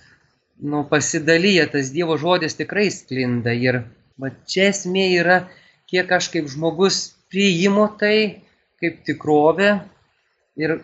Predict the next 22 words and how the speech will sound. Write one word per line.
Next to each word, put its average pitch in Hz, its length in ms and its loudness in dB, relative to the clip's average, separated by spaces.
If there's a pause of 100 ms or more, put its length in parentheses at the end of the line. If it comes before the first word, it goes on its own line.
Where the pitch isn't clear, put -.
(220)
tą 170 200 6
noriu 170 320 4
perduoti 135 580 0
kitiems. 110 680 -6 (600)
Ir 113 100 -12
vyskupijos, 165 800 2
ir 117 120 -4
parapijos 151 640 2
turi 147 200 -4
savo 139 300 -2
svetainės. 135 800 0 (400)
Aišku, 139 340 0
juose 139 240 0
mažiau 131 460 2
yra 196 240 0 (640)
besidominčių 175 1000 2 (580)
tais 175 300 0
dalykais, 170 560 0
bet, 135 420 0
e, 127 140 0 (240)
socialiniuose 175 840 -2
tinkluose 170 680 -2